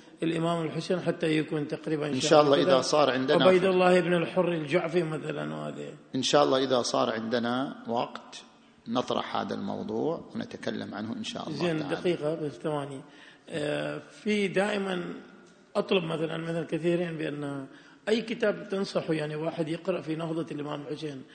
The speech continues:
Speaker 1: قضية الملحمة الإمام الحسين،
Speaker 2: ثورة
Speaker 1: قالوا
Speaker 2: الإمام
Speaker 1: لي-،
Speaker 2: الحسين.
Speaker 1: للسيد الشيخ
Speaker 2: حياة
Speaker 1: المطهري
Speaker 2: الإمام
Speaker 1: بعدين.
Speaker 2: الحسين للشيخ
Speaker 1: نعم.
Speaker 2: باقر القرشي.
Speaker 1: باقر شريف.
Speaker 2: حياة الإمام الحسين
Speaker 1: مو حياة
Speaker 2: للشيخ،
Speaker 1: كامل النهضة يعني
Speaker 2: إيه،
Speaker 1: الحسين
Speaker 2: إيه،
Speaker 1: من-،
Speaker 2: هو
Speaker 1: إيه.
Speaker 2: متعرض للنهضة
Speaker 1: من
Speaker 2: أيضًا
Speaker 1: بدء.
Speaker 2: بالتفصيل.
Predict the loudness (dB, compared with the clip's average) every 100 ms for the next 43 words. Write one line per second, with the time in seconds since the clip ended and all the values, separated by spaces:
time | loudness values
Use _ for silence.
0 | -20 -20 -20 -6 2 4 6 4 2 2
1 | 2 4 4 4 2 2 0 0 0 2
2 | 2 2 -4 -4 4 6 8 6 6 8
3 | 8 8 8 8 8 6 4 2 4 2
4 | 2 2 2 2 2 0 -2 0 4 6
5 | 8 8 6 6 4 4 4 0 0 0
6 | 2 0 0 -4 -6 -6 -4 0 0 0
7 | 2 2 0 -4 -4 -4 -4 -4 -8 -12
8 | -16 -20 -12 -10 -10 -14 -14 -8 2 6
9 | 6 4 0 0 0 0 -2 -4 -2 2
10 | 4 6 4 4 4 4 4 -2 -6 -6
11 | -6 -4 -6 -4 2 2 2 0 4 8
12 | 8 8 2 -2 2 4 4 2 0 0
13 | 0 2 2 2 2 2 -2 -2 -2 -2
14 | -2